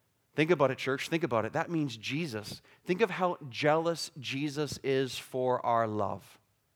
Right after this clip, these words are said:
Not a sinful jealousy, a right jealousy. The love that he deserves, the love that he's entitled to. He longs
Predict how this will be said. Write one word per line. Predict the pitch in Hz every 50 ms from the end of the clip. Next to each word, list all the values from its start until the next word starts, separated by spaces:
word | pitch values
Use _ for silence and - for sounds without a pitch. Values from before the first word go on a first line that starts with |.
| _ _ _ _ _ _ _ _ _ -
Not | 143 175
a | 180
sinful | - - 170 190 185 160
jealousy, | 113 120 107 101 104 104 - - 117 110 107 - _ _ _ _ _ _ -
a | 147 143 135
right | 131 120 110 110 120 147 165 190 226 - - - -
jealousy. | 151 - 131 117 113 107 101 - - - 107 - - _ _ _ _ _ _ - _ _
The | - 160 165
love | 151 139 139 170 175 190 202 190 156
that | 196 185 147
he | - - 185 190 185
deserves, | 151 160 139 117 - 160 175 202 214 175 - - - - - - - _ _ _ _ _ _ _ _ _ _ -
the | 160 170
love | 151 151 175 190 208 185
that | 208 190 156
he's | - 190 202 190 160
entitled | 180 180 - - 175 190 202 208 185
to. | - 180 160 123 - - - -
He | 202 233 220 180
longs | 165 156 160 170 190 208 214 226 247 254 262 254 247 247 - - -